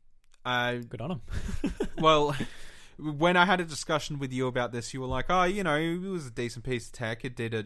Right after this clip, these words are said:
Speaker 1: it did a job." And I'm like, "Yeah, but fifty dollars for a piece of plastic where if you press a button, it plays the game for you."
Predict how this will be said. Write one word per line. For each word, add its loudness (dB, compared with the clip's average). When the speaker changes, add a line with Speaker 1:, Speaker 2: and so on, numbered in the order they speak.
Speaker 1:
it -4
did -6
a -4
job." -4
And 0
I'm 0
like, 0
"Yeah, 0
but -6
fifty -4
dollars 2
for -2
a 0
piece -2
of -8
plastic -2
where -2
if -6
you -12
press -2
a -8
button, -2
it -14
plays -4
the -12
game -6
for -6
you." -6